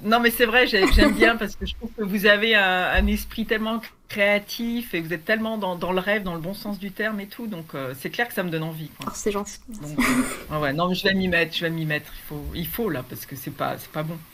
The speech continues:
Speaker 1: c'est
Speaker 2: Non,
Speaker 1: pas
Speaker 2: mais
Speaker 1: bon.
Speaker 2: en vrai, en vrai, il faut commencer par, il faut commencer par des jeux simples. Par exemple, tu peux commencer par Life is Strange parce que c'est un jeu narratif, en fait.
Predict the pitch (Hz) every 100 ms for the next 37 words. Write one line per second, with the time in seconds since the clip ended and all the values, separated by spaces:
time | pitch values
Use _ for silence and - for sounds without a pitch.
0 | - 240 240 233 226 226 226 269 226 233
1 | 294 285 262 247 254 254 254 254 240 214
2 | 233 247 233 226 226 240 226 208 208 214
3 | 214 262 254 226 220 294 294 247 240 220
4 | 220 247 220 208 208 214 - 262 262 208
5 | 208 - 208 214 214 202 208 208 277 262
6 | 240 254 254